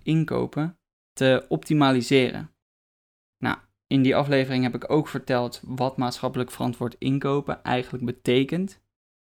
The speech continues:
Mocht je dat nog niet weten, dan wil ik je graag aanraden om toch nog een keer de eerste aflevering van het Inkoopkompas te beluisteren. Daarnaast is er ook een gastspreker geweest in de vorige aflevering,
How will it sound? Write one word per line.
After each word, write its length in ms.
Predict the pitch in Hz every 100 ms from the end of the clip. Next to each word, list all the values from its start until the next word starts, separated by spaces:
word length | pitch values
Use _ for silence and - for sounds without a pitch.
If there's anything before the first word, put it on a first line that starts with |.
| _ _ _
Mocht 200 | 135 143
je 60 |
dat 120 | 135 131
nog 140 | 120
niet 240 | 131 147
weten, 640 | 147 139 147 143 151 151 -
dan 320 | - 151 135 131
wil 140 | 131
ik 80 | 127
je 140 | 120
graag 360 | 120 120 120 -
aanraden 800 | 135 131 131 127 123 123 123 127 _ _ _ _
om 400 | 131 120 117 117
toch 240 | - 120
nog 180 | 131 120
een 100 | 120
keer 300 | 117 117 117
de 240 | - 113 -
eerste 380 | - 160 160 -
aflevering 800 | - 131 127 120 127 123 139 147
van 160 | 131 135
het 120 | 135
Inkoopkompas 840 | 151 131 120 - - - 107 - _ -
te 120 | 135
beluisteren. 560 | 117 98 80 - - - _ _ _ _ _ _ _ _ _ _ _ -
Daarnaast 460 | 131 143 151 -
is 160 | 113 -
er 80 | 110
ook 180 | 123
een 120 | 110 120
gastspreker 720 | - 175 - - 151 143 139
geweest 420 | - 131 135 -
in 160 | 262 143
de 80 | 127
vorige 360 | 131 127 123
aflevering, 840 | 117 127 123 123 123 127 131 147